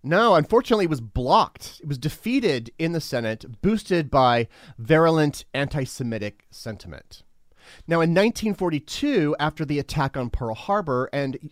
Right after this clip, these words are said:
after the U S entry into war, Americans began putting people of Japanese descent into internment camps.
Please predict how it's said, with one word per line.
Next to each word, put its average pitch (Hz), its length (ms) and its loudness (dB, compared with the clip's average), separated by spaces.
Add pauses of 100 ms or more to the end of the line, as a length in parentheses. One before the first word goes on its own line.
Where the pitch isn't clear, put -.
(140)
after 156 540 2 (120)
the 143 140 -4
U 151 220 0
S 147 240 0
entry 196 360 -2
into 131 220 -4
war, 151 560 0 (760)
Americans 175 720 2
began 147 460 -2
putting 139 440 -4 (220)
people 180 240 -2
of 170 80 0
Japanese 147 480 0
descent 170 680 -2 (320)
into 147 320 -4
internment 107 520 -8
camps. - 540 -16